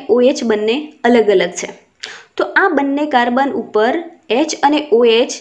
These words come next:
એની જે સ્ટીરિયો આઇસોમર છે એટલે કે એમનું જે કોન્ફિગરેશન છે એ કેવું છે? અલગ અલગ છે. તો જે કાર્બન ઉપર એમનું કોન્ફિગરેશન અલગ અલગ હશે તો એ કાર્બનને એનોમરિક કાર્બન કહેવામાં આવે છે અને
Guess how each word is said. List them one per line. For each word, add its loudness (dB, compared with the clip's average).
એની 2
જે 0
સ્ટીરિયો -2
આઇસોમર -2
છે -4
એટલે -6
કે -2
એમનું -2
જે -2
કોન્ફિગરેશન -2
છે -2
એ -6
કેવું -4
છે? -4
અલગ 4
અલગ 0
છે. -12
તો 2
જે 0
કાર્બન 2
ઉપર -2
એમનું -2
કોન્ફિગરેશન -2
અલગ 2
અલગ 0
હશે -2
તો -6
એ 0
કાર્બનને -2
એનોમરિક 0
કાર્બન 0
કહેવામાં -2
આવે -2
છે -6
અને 0